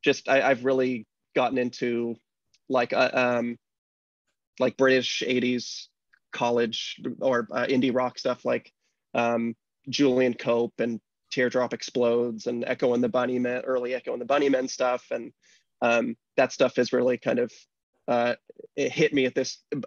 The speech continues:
point in my life that just in a, in a real, in a real way.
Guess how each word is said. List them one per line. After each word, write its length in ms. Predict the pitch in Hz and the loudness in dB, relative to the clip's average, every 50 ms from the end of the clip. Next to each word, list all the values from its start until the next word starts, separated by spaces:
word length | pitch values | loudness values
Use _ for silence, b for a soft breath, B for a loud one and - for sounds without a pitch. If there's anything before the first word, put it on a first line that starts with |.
| - | -6
point 240 | - - - - 131 | 0 2 4 4 4
in 80 | 127 123 | 4 4
my 140 | 120 120 120 | 2 0 0
life 340 | 120 123 120 123 120 - - | 0 0 0 0 -2 -4 -4
that 200 | 123 120 113 - | -6 -6 -6 -6
just 260 | - 135 123 - - | -4 -4 -4 -4 -2
in 120 | 135 120 120 | -2 0 0
a, 180 | 120 120 120 - - | 0 0 -2 -4 -4
in 120 | - 131 | -2 0
a 60 | 127 117 | 0 0
real, 400 | 113 123 123 123 123 120 120 _ _ b b b b _ | 2 0 0 0 0 -2 -4 _ _ b b b b _
in 80 | 131 131 | 0 2
a 60 | 123 | 2
real 240 | 117 123 123 120 117 | 2 2 2 0 0
way. 300 | 113 117 120 120 120 - | 0 0 -2 -2 -4 -4